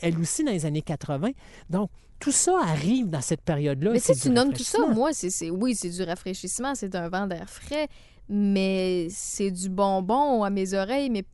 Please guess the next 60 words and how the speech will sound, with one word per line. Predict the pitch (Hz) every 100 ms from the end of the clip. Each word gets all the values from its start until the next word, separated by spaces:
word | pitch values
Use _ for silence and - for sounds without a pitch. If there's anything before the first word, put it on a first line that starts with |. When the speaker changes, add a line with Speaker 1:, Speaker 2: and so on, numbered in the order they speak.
| - - - - -
Speaker 2:
pourquoi | - 202 - - 233 494
c'est | - 208
mitigé ? | 196 185 202 196 247 311 269
Je, | 208 185
je, | 190 185
j'ai, | 190 190 185
j'ai | 196
hâte | 220 294
que | 240
tu | 214 202
y |
en, | 196 180
tu | 196 196
y |
en | 143
Speaker 1:
On |
y | 160
Speaker 2:
parles. | 202
Speaker 1:
arrive, | 269 277 156 110
mais | 165 339 415
Speaker 2:
Hey, | 233 254 262
Speaker 1:
on | 359
Speaker 2:
ok. | 185
Speaker 1:
continue | 233 254 277 277 392 381
à |
amener | 180 196
quand | 294 185
même | 180 269
des | 202 180
bons | 143 180 170
Speaker 2:
<laughs> | 494
Speaker 1:
points. | 359 381 233 - - - -
Parce | 233 202
Speaker 2:
Oui. | 240
Speaker 1:
qu'il | 320
y | 254
a |
un | 226 233
autre | 339 226 143
gars | 220 240
qui | -
arrive | 151 147 202
dans | 151
les | 135 147
années | 143 196
quatre-vingts, | 175 147 - 131 123 151 208
Speaker 2:
Mhm. | 196 196 214
Speaker 1:
qui | 285
lui | 165
aussi | 247 214 -
va | 370 240
amener | 170 180
quelque | - 156
chose | - 202 160
d'important. | 147 - 135 - 175 - - -
Le | 170
gars | 202 349
s'appelle | 196 - 208 175
John | 139 180 160
Hughes. | 147 180 135 107